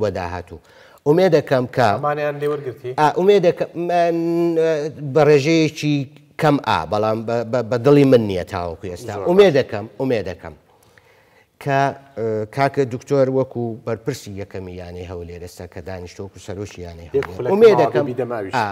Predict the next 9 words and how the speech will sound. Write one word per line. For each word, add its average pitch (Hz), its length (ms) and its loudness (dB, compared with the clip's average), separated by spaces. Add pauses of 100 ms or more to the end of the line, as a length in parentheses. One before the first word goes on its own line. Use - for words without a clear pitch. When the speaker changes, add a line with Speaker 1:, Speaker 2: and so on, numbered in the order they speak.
(120)
Speaker 1:
ئومێ 190 280 2
دەکەم 151 300 0 (200)
ئەو 170 140 4 (120)
ڕۆحیەتە 123 640 0 (360)
دروست 139 340 -4
بکات 135 300 -6 (120)
لە 113 140 -6
ناو 131 180 -2
دەستەی 135 260 -6